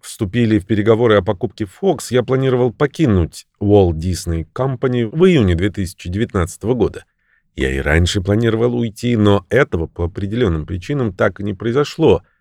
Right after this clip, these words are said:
Однако теперь, спустя сорок пять лет с момента начала моей карьеры в A B C, я был полон решимости покинуть компанию. Но я не только не ушел, но и стал работать больше,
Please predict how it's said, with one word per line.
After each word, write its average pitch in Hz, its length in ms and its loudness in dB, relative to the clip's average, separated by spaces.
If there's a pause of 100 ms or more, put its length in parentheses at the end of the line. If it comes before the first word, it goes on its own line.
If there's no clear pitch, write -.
(140)
Однако - 400 -4
теперь, 107 440 0
спустя - 420 -4
сорок 98 340 -2
пять 101 260 -2
лет 117 280 0
с - 80 -14
момента 90 420 -2
начала 95 400 -4
моей 87 240 -2
карьеры 101 420 -2
в - 100 -12 (100)
A 90 120 0
B 80 120 -4
C, 80 320 -10 (320)
я 78 120 0
был 78 160 2
полон 101 440 4
решимости 85 560 -4
покинуть 71 420 -10
компанию. 73 500 -14 (520)
Но 110 100 2
я 131 160 6
не 127 120 4
только 127 360 2
не 113 160 2
ушел, 95 480 -2
но 80 140 -6
и 95 40 -2
стал 127 320 0
работать 117 400 0
больше, 101 560 2